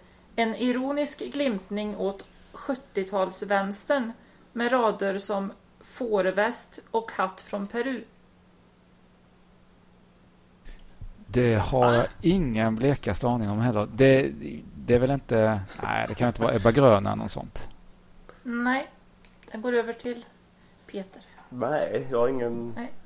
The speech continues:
Speaker 4: då
Speaker 1: Mar-
Speaker 4: säger
Speaker 3: Jag kan
Speaker 4: jag
Speaker 3: säga så här, jag
Speaker 4: Imperiet.
Speaker 3: för-, jag förstod inte ens
Speaker 1: Magnus
Speaker 3: frågan.
Speaker 1: Uggla.
Speaker 4: Magnus Uggla.
Speaker 1: Ja.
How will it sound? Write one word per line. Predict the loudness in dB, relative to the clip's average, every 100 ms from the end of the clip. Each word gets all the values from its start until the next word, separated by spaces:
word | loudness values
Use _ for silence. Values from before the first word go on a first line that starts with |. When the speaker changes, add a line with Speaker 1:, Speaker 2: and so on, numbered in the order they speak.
| -8
Speaker 4:
då | 2
Speaker 1:
Mar- |
Speaker 4:
säger | 6
Speaker 3:
Jag | 8
kan | 8
Speaker 4:
jag | 6 8
Speaker 3:
säga | 10
så | 12
här, | 12
jag | 10
Speaker 4:
Imperiet. | 6 4
Speaker 3:
för-, | 6
jag | 6 4
förstod | 8 12
inte | 12 10
ens | 12
Speaker 1:
Magnus | 12 12 12 8 8
Speaker 3:
frågan. | 6
Speaker 1:
Uggla. | 4 2 2 0 -12 -10
Speaker 4:
Magnus | -8 -6 -8 -8
Uggla. | -10 -10 -12 -8 -6 -6 -8 -10
Speaker 1:
Ja. | -10